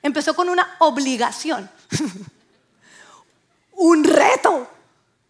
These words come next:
¿Sí? Esquiar, frío, las historias que todo el mundo oye. Una de mis predicadoras favoritas,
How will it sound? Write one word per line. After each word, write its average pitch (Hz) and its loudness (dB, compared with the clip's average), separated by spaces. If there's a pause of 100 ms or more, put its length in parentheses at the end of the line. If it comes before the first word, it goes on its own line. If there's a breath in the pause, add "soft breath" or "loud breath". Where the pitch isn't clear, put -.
(400)
¿Sí? 370 0 (760)
Esquiar, 294 2
frío, 370 4 (680 loud breath)
las 320 2
historias 349 2
que - -2
todo 294 4
el 311 2
mundo 320 2
oye. 294 2
Una 311 -2
de 311 -2
mis 330 -6
predicadoras 262 -2
favoritas, 320 -2